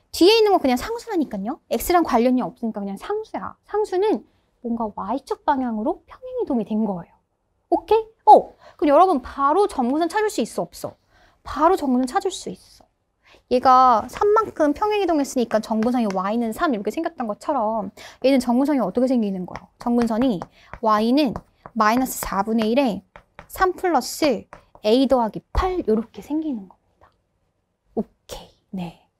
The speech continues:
괜찮죠? 음. 그래서 요 포인트 잡고 이제 문제 한번 다시 풀어보도록 하겠습니다.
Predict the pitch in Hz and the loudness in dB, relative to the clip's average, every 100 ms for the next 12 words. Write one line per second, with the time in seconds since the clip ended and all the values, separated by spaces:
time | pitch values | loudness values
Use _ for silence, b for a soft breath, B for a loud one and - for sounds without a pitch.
0 | _ _ _ _ - 254 247 - 226 - | _ _ _ _ -4 0 0 -2 -8 -10
1 | _ - 202 180 170 _ _ B B B | _ -10 -8 -8 -12 _ _ B B B
2 | 202 190 277 349 b b _ 208 196 285 | -8 0 2 2 b b _ -4 0 2
3 | 269 262 - 180 165 _ _ 370 403 226 | 2 0 -4 -6 -10 _ _ 4 4 4
4 | 208 190 196 208 202 196 - 190 - 202 | 0 -2 -4 -4 -8 -10 -12 -16 -10 -4
5 | 226 349 392 - 339 285 202 196 - 330 | -2 -2 -4 -4 -2 0 -2 -6 -2 -2
6 | 339 - 175 160 - | -2 -6 -10 -10 -18